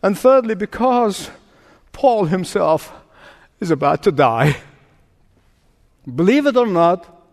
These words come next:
this is not a sad thing for Paul. This is not a sad thing. Paul is about to die, but Timothy now must keep the gospel alive.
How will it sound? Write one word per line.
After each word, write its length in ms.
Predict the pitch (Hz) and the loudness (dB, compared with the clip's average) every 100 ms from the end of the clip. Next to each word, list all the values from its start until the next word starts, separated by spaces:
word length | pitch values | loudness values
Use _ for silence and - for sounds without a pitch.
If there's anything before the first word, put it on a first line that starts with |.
| _ _ _ - | _ _ _ -4
this 200 | 202 233 | -2 -2
is 120 | 170 | 0
not 240 | 185 185 | 2 2
a 80 | 196 | 0
sad 360 | - 185 175 147 | 0 2 2 0
thing 280 | 170 147 120 | -2 -2 -2
for 160 | 143 | -6
Paul. 400 | - 131 95 90 _ _ _ _ _ _ - | -2 -4 -6 -14 _ _ _ _ _ _ -4
This 180 | 196 170 | -2 -2
is 120 | 151 | 0
not 180 | 156 139 | 0 0
a 60 | |
sad 300 | - 143 123 | 0 0 0
thing. 340 | - 107 98 - - _ _ _ - - _ _ - - - - - - _ _ _ - | -4 -6 -6 -12 -16 _ _ _ -20 -20 _ _ -20 -20 -20 -20 -20 -20 _ _ _ 0
Paul 260 | 247 262 | 4 4
is 120 | 247 196 | 2 0
about 360 | 214 247 240 | 0 0 2
to 80 | 226 | -2
die, 440 | 175 208 311 269 226 | 0 2 2 2 0
but 360 | 233 226 - | -2 -2 -6
Timothy 880 | - 330 381 339 - 202 185 262 226 | -2 2 2 0 0 2 2 -2 -4
now 720 | 214 254 339 302 202 175 233 294 - - - - _ _ - | -2 2 2 2 0 -2 -4 -6 -16 -20 -20 -20 _ _ -4
must 540 | 196 247 220 - - _ _ _ - | 2 2 0 -8 -20 _ _ _ 2
keep 300 | 349 349 - | 2 2 -2
the 100 | 262 | 0
gospel 640 | 277 294 - - 262 269 - - | 2 2 -2 0 0 0 -8 -4
alive. 960 | - 285 330 392 370 294 - - - | 0 4 4 2 0 -4 -10 -20 -20